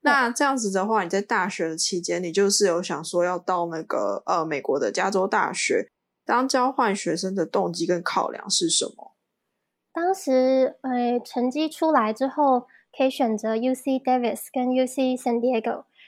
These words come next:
Speaker 2: 然后U C Davis 的话，它比较偏向农业，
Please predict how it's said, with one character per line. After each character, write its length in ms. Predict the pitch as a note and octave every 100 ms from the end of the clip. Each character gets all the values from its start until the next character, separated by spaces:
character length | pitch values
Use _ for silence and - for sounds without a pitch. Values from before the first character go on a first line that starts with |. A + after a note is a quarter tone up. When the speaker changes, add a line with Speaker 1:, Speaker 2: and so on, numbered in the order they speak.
| _
Speaker 2:
然 140 | A#3 A3+
后 180 | D4
U 140 | C#4+ D4+
C 160 | E4
Davis 460 | D#4+ D#4+ F4+ E4 -
的 100 | A#3
话， 300 | B3 B3 A#3+ -
它 180 | - D4
比 140 | B3+
较 320 | A#3 B3 B3
偏 320 | A#3+ - D4 C#4+
向 460 | D4+ C#4 A#3 A#3+
农 240 | A#3 G#3+ A#3
业， 300 | D4 G3